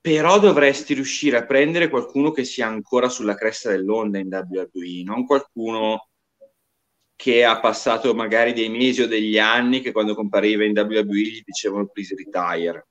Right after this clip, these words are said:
perché non dai una buona immagine del tuo prodotto, secondo me. Questa è la mia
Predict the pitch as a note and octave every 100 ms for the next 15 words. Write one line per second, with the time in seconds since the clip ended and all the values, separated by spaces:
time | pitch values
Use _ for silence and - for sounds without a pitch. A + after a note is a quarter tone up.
0 | - G#2 G2+ A2 G2+ G2+ A#2 A2+ G2+ G2+
1 | G2 F#2+ F#2+ F#2 F#2+ F2+ - - F#2 F2+
2 | - - E2 - - F#2+ G2+ F2+ F2+ F2
3 | E2+ D2+ _ _ _ _ - B2 B2 C3
4 | A2+ G2+